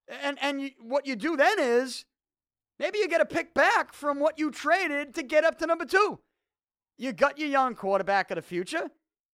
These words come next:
And maybe at the end of the day, you didn't lose as many picks as you initially thought you would when you traded up to get Wentz. I think they trade Bradford. I think they should trade Bradford. And I,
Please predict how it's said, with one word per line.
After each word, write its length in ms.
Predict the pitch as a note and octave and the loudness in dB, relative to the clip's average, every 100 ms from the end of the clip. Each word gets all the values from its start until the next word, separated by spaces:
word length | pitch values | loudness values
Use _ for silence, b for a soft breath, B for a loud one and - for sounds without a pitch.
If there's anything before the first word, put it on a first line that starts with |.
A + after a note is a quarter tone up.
| - | -12
And 220 | A#3 C4+ | -8 -4
maybe 400 | C4+ D4+ E4 D#4+ | -2 -2 -2 -4
at 120 | D4+ | -4
the 120 | D#4 D#4 | -4 -4
end 100 | D#4 | -2
of 140 | C#4+ | -2
the 80 | D4+ | -2
day, 60 | |
you 140 | D#4+ E4 | -2 -2
didn't 280 | E4+ E4 D#4+ | -4 -4 -2
lose 260 | F4 D#4+ | -2 -2
as 160 | D#4 B3 | -4 -4
many 220 | D4 C#4+ | -6 -6
picks 340 | - C#4+ - | -4 -4 -4
as 140 | C4+ A3+ | -10 -8
you 100 | B3 | -6
initially 680 | B3 B3+ B3+ B3 A#3+ A3+ - _ _ D#3+ C#3 | -4 -4 -6 -6 -6 -8 -16 _ _ -20 -4
thought 240 | A3+ G#3+ | -4 -2
you 140 | G#3 G3 | -6 -6
would 320 | F3+ F3+ E3+ | -2 0 -2
when 180 | D#3+ F3 | -6 -8
you 80 | D#3+ | -10
traded 440 | - F3+ D3 D3 | -8 -6 -4 -4
up 180 | C#3 - _ _ | -6 -8 _ _
to 80 | F3 | -8
get 200 | E3 - | -6 -6
Wentz. 420 | C3 G2+ - - _ _ _ _ _ _ _ | -12 -14 -16 -16 _ _ _ _ _ _ _
I 100 | - | -6
think 220 | A#3 C#4+ C#4 | -6 -6 -6
they 100 | C4+ | -2
trade 280 | C#4 C4 | 2 2
Bradford. 420 | A3 B3+ G3+ C3 - | 4 2 2 -6 -8
I 60 | G#3+ | -8
think 160 | B3+ | -6
they 80 | A#3+ | -8
should 300 | A3+ D4+ B3 | -6 -8 -6
trade 220 | A3+ E3+ | -4 -4
Bradford. 360 | C#3 C3 - _ _ _ _ _ _ _ _ _ | -4 -8 -10 _ _ _ _ _ _ _ _ _
And 360 | G3+ A3 A3 A3 - | -6 -4 -4 -8 -4
I, 140 | - | -6